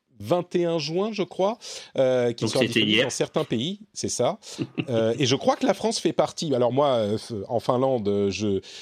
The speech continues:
Speaker 1: je, <laughs> je, je ris de voir que c'est disponible en France et pas en Finlande. Mais je crois que la France fait partie des pays où ça sera disponible.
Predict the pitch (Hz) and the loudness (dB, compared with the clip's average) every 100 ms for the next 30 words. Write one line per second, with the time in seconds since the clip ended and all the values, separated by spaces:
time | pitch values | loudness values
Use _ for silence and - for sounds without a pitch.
0 | - 98 101 117 110 - - 294 - _ | -14 -4 0 0 0 -2 2 2 0 _
1 | - _ - 117 151 131 147 147 156 285 | -20 _ -10 -4 -2 2 2 2 0 -2
2 | 285 147 _ - 123 151 139 175 - 147 | -2 -4 _ -8 -2 0 2 0 0 -2
3 | - 139 139 156 147 143 139 - 160 - | 0 -2 0 -2 0 0 -2 -2 -4 -2
4 | 139 123 113 185 220 220 110 101 - - | -2 -2 0 0 0 0 -2 -6 -10 -12
5 | 110 101 104 92 - 98 151 - - 104 | -6 -4 -4 -6 -8 -8 -8 -8 -8 -8
6 | - 113 107 110 110 104 - 101 87 - | -6 -6 -4 -6 -6 -8 -8 -10 -10 -12
7 | 80 | -14